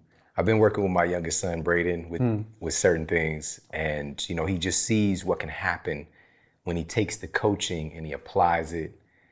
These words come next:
Speaker 1: And I've said this statement to him many times, it's because there's a statement of practice makes perfect.
Speaker 2: Hmm.
Speaker 1: But I just tell him perfect practice makes perfect. So doing the thing that you're wanting to do the right way over and over again and ingrains it.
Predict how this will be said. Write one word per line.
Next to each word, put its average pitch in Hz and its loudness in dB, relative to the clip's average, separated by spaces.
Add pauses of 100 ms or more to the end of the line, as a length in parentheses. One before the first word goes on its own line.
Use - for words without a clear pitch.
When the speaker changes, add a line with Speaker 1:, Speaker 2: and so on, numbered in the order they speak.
(380)
Speaker 1:
And 78 -4
I've 78 -2
said 87 2
this 80 -2
statement 80 -4
to 82 -8
him 73 -8
many 82 -4
times, 80 -2
it's - -12 (140)
because 80 -2
there's 80 -6
a 80 -12
statement 82 -2
of - -14
practice 85 0
makes 73 -10
perfect. - -6
Speaker 2:
Hmm. 113 -4 (520)
Speaker 1:
But 73 -2
I 78 -4
just - -12
tell 82 -2
him 78 -6
perfect 110 0
practice 80 -2
makes 71 -8
perfect. - -10 (280)
So 78 -4
doing 95 0
the 90 -2
thing 92 0
that 82 -4
you're 85 -2
wanting 80 -6
to 71 -16 (160)
do 87 -4
the 80 -10
right 80 -2
way 85 2
over 80 -8
and 78 -8
over 80 -10
again 73 -12
and - -18 (400)
ingrains 87 2
it. - -10